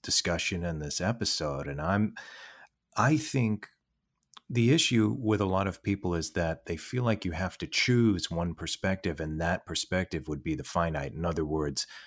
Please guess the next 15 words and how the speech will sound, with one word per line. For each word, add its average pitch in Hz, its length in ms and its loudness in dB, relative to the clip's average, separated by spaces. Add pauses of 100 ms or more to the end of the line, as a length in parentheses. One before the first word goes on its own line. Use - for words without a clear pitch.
(180)
well, 82 440 2 (320)
scientific 98 760 4
measures 85 460 0
say 85 200 0
there's 80 260 -2
large 80 400 0
spikes - 420 0
in 76 140 -6
geomagnetic 76 840 -4
energy, 120 380 4
so - 180 0
that 78 380 0
must - 300 -2
be 67 180 -6
it. 64 180 -12